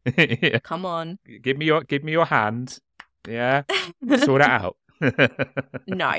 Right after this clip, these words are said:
Speaker 2: he, he was in prison
Speaker 1: <laughs>
Speaker 2: for twelve years, so, yeah, it's not
Speaker 1: Yeah.
Speaker 2: quite that, um,
Speaker 1: Yeah, that's good.
Speaker 2: easy. Um,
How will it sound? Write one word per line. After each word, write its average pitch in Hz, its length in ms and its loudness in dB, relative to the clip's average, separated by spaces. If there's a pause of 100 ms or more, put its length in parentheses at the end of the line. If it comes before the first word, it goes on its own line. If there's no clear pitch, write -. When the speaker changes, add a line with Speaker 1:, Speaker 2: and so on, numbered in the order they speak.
(200)
Speaker 2:
he, 208 280 -4
he 208 200 0
was 214 260 2
in 214 100 0
prison 196 340 0
Speaker 1:
<laughs> - 20 -8
Speaker 2:
for 170 60 -12
twelve 156 360 -10
years, 139 440 -12
so, 143 260 -8 (560)
yeah, 156 200 -18 (280)
it's 170 180 -10
not 175 260 -8
Speaker 1:
Yeah. - 60 -20 (540)
Speaker 2:
quite 147 380 2 (280)
that, 143 140 -8 (800)
um, 135 360 -6
Speaker 1:
Yeah, 87 160 -2 (460)
that's 98 220 0
good. - 200 -4 (720)
Speaker 2:
easy. 147 400 -8 (760)
Um, 180 300 2